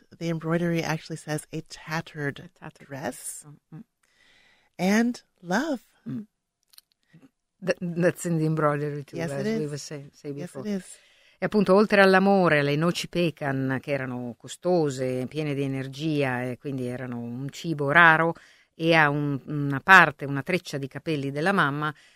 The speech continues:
Speaker 2: eh, c'era anche un vestito molto liso, molto consumato. Eh, probably the best dress she, she
Speaker 1: Yes.
Speaker 2: could give her, even if it was tattered. So
Speaker 1: Yes.
Speaker 2: this, this,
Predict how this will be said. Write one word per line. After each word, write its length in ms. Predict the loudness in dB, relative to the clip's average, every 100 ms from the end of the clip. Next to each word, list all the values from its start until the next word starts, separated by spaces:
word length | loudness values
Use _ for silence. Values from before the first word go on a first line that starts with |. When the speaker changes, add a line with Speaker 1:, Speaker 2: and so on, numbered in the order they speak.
| _ _
Speaker 2:
eh, 180 | -8 -6
c'era 220 | 4 4
anche 240 | 4 -4
un 100 | -8
vestito 760 | -4 -4 -4 -4 -4 -2 -6 -4
molto 580 | -4 0 2 2 0 -4
liso, 500 | -2 2 2 0 -2
molto 360 | -2 -4 -6 -12
consumato. 840 | -10 -10 -8 -8 -8 -12 -14 -18 _ _ _ _
Eh, 1200 | -2 0 2 0 0 0 0 0 0 -2 -4 -8 2
probably 400 | 4 6 6 4
the 100 | 4
best 300 | 0 -2 -6
dress 380 | -8 -8 -10 -14
she, 480 | -14 -10 -10 -10 -14 _ _ _
she 80 | -12
Speaker 1:
Yes. 180 | -10 -8
Speaker 2:
could 160 | -10 -4
give 200 | -4 -2
her, 180 | -6 -8 _ -12
even 260 | -10 -8
if 140 | -10 -12
it 120 | -16
was 180 | -16 -10
tattered. 480 | -10 -10 -10 -10
So 100 | -6
Speaker 1:
Yes. 240 | -6 -6 -8
Speaker 2:
this, 240 | -14 -16
this, 240 | -18 -18